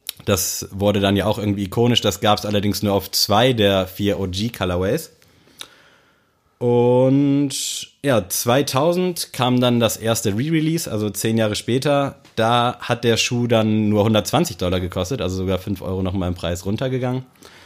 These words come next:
Mittlerweile bewegen wir uns bei hundertneunzig roundabout, je nach Release und, äh, Kollabo. Berühmt wurde der Schuh damals durch The Fresh Prince of Bel-Air,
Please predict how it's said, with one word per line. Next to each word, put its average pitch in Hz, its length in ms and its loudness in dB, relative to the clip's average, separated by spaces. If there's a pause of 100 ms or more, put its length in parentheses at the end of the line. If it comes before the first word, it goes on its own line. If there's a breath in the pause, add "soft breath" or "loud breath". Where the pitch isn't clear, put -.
(100)
Mittlerweile 120 840 4
bewegen 110 360 0
wir 104 60 2
uns 104 220 0
bei 95 500 0
hundertneunzig 104 880 0
roundabout, 120 580 2 (140)
je 110 120 0
nach 107 220 -2
Release 113 400 -2 (280)
und, 104 240 0
äh, 101 340 -4
Kollabo. 113 520 -2 (1120 loud breath)
Berühmt 139 600 4
wurde 139 260 4
der 131 100 4
Schuh 127 200 0
damals 120 500 2
durch 107 420 0
The 98 60 0
Fresh 104 320 2
Prince 101 280 -2
of 98 180 -6
Bel-Air, 104 540 2